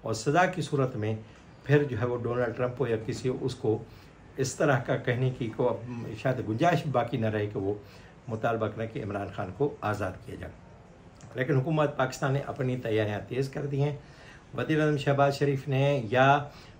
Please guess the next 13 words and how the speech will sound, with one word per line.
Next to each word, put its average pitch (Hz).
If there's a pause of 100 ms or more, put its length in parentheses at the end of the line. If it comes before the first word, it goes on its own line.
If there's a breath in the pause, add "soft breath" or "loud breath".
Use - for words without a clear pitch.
वज़ीर, 151
अ, 120
ख़ारजा 123
इसहाक 131
डार 131
ने, 139
even 123
साबिक 123
वज़ीर 127
आज़म 113
नवाज 117
शरीफ 127
ने 127